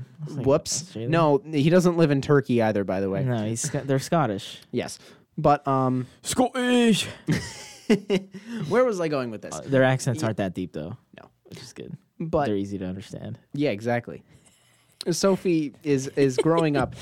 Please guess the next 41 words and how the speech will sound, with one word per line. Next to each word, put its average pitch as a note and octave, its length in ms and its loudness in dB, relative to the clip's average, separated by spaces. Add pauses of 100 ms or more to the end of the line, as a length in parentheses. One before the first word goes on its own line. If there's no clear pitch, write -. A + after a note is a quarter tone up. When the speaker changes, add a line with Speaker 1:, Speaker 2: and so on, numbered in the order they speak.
Speaker 1:
<laughs> - 120 -12
Speaker 2:
If F3 140 -4
this C4+ 200 -4
is C4 120 -4
the G#3+ 100 -4
trip F#3 280 -4
where D3+ 100 -2
she E3 160 -4
grows C3+ 320 4
up - 180 -6 (100)
and A2+ 580 -12 (840)
we, G3+ 280 -2
we A3 140 0
get A#3+ 200 -2
to G#3 60 -2
see G#3 260 0
her E3 140 6
grown C#3 480 -2
fully B2+ 520 0 (200)
now. D#2 380 -6 (1000)
Grown C#3+ 480 6
Sophie C#3 380 2
doesn't A#2 240 0
really F#2 220 -6
speak - 340 -8
that - 200 -10
much, - 480 -12 (520)
you A2+ 100 -8
see. G2 380 -8
Speaker 1:
I C3+ 80 -4
don't F3 100 4
even D#3 160 4
think C3+ 140 -2
she - 160 -10
says A#2+ 240 -2
anything. G2 320 -6
Speaker 2:
She A2+ 160 -12
says C3 300 -6
maybe C3+ 200 -2
one C#3 340 2
thing, A#2 440 -4